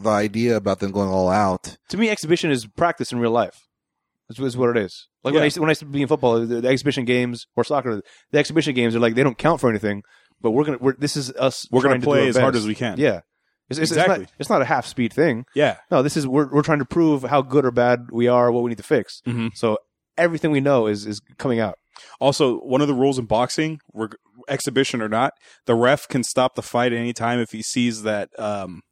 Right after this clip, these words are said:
Speaker 3: the fighter who's getting his ass kicked is pretty much going limp and can't
Speaker 2: Yeah.
Speaker 3: defend himself. So even before the, the, the death punch,
Speaker 2: Oh, yeah, he
Speaker 3: he
Speaker 2: punched
Speaker 3: would,
Speaker 2: out the
Speaker 3: he
Speaker 2: ref.
Speaker 3: would have stopped. He would have
Speaker 1: He did.
Speaker 3: stopped
Speaker 1: He
Speaker 3: the
Speaker 1: tried to.
Speaker 3: fucking,
Speaker 1: He tried
Speaker 3: yeah.
Speaker 1: to.
Speaker 2: Yeah,
Speaker 3: That
Speaker 2: the
Speaker 3: should have been a D Q.
Speaker 2: Yeah, the ref got punched out.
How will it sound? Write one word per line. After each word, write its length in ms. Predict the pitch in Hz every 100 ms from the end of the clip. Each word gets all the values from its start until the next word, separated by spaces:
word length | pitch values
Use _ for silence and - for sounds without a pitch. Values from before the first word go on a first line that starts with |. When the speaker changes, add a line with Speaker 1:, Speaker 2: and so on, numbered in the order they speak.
| _ _
Speaker 3:
the 140 | 117
fighter 380 | - 117 120 127
who's 260 | 120 117 107
getting 220 | - 131
his 120 | 113
ass 200 | 110 120
kicked 300 | - 147 - 117
is 80 | -
pretty 220 | 123 110
much 280 | 113 - -
going 220 | 110 98
limp 280 | 110 123 117
and 260 | 95 87
can't 160 | - 139
Speaker 2:
Yeah. 80 | 113
Speaker 3:
defend 160 | 113
himself. 360 | 127 - 160 - _ - - -
So 200 | 135 147
even 220 | 180 202
before 400 | 151 - 160 165
the, 260 | 127 107 104
the, 180 | 107 104
the 100 | 110
death 320 | 107 120 -
punch, 440 | 165 208 - - - _ _ -
Speaker 2:
Oh, 80 |
yeah, 120 | 285 170
he 0 |
Speaker 3:
he 40 |
Speaker 2:
punched 180 | 156 233
Speaker 3:
would, 120 | 185
Speaker 2:
out 60 | 180
the 60 | 226
Speaker 3:
he 40 |
Speaker 2:
ref. 40 | 185
Speaker 3:
would 80 | 185
have 80 | -
stopped. 400 | - 165 165 _ _
He 160 | 135 156
would 100 | 175
have 40 |
Speaker 1:
He 60 | 139
did. 80 | 180
Speaker 3:
stopped 180 | 165 123
Speaker 1:
He 60 |
Speaker 3:
the 40 | 139
Speaker 1:
tried 220 | 180 156
to. 80 | 131
Speaker 3:
fucking, 140 | 113
Speaker 1:
He 60 | 113
tried 260 | 143 165
Speaker 3:
yeah. 60 | 92
Speaker 1:
to. 40 | 226
Speaker 2:
Yeah, 80 | 175
Speaker 3:
That 60 |
Speaker 2:
the 60 | 147
Speaker 3:
should 80 | 170
have 60 |
been 120 | 160
a 60 | 139
D 180 | 139 175
Q. 420 | - 170 160 151
Speaker 2:
Yeah, 140 | 143 160
the 80 | 160
ref 180 | 202
got 160 | 196 165
punched 260 | 190 185 196
out. 280 | 190 190